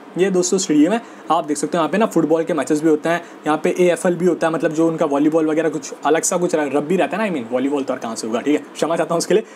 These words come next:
क्योंकि रब्बी वगैरह जो matches होते हैं यहाँ पे चलते रहते हैं, ठीक है। और ये यहाँ पे stadium है, ठीक है, आप देख सकते हो। अब ठीक है,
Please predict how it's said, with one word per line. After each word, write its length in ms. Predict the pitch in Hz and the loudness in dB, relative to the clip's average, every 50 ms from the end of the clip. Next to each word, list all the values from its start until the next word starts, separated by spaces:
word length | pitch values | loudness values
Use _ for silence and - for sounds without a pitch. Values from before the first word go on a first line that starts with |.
| - - | -10 -4
क्योंकि 160 | - 165 165 | 0 0 2
रब्बी 220 | 156 151 147 151 165 | 2 2 2 2 2
वगैरह 260 | 165 156 165 165 160 | 4 4 2 2 2
जो 100 | 151 160 | 0 0
matches 260 | 151 139 127 156 147 | 0 0 0 0 -2
होते 140 | 143 139 160 | -2 -2 -2
हैं 40 | 151 | -2
यहाँ 80 | 143 | 0
पे 80 | 147 160 | 0 0
चलते 280 | 156 165 151 - 175 170 | 0 0 0 2 2 0
रहते 160 | 151 147 170 | 2 0 0
हैं, 80 | 151 | 0
ठीक 100 | 160 190 | 0 0
है। 320 | 165 110 - - - - - - - - - - - - - - - | 0 0 -4 -10 -20 -20 -20 -20 -20 -20 -20 -20 -20 -20 -20 -4 0
और 220 | 151 147 151 156 147 - - - - 139 | 2 2 2 2 0 -4 -12 -2 2 2
ये 80 | 139 | 4
यहाँ 400 | 147 156 160 165 160 - 147 139 | 4 4 2 0 0 -2 -4 -2
पे 100 | 135 156 | 0 0
stadium 340 | 143 - - 135 135 147 185 | 0 0 0 2 2 2 2
है, 60 | 208 | 2
ठीक 100 | 190 208 | 2 0
है, 80 | 262 269 - - - - | 0 0 -4 -10 -6 -4
आप 100 | 156 147 | -2 0
देख 160 | 143 139 135 | 0 -2 -2
सकते 260 | - 143 - - 170 | -2 -2 -2 -2 -4
हो। 80 | 185 185 190 - - - - - - - - - - - - - - - - - | -4 -4 -8 -14 -20 -20 -20 -20 -20 -20 -20 -20 -20 -20 -20 -20 -20 -16 -6 -2
अब 200 | 151 147 135 127 127 - - - - - - - - | -2 -2 -2 -4 -10 -18 -20 -20 -20 -20 -20 -4 -4
ठीक 120 | 151 135 - | -2 -2 -2
है, 100 | - | -4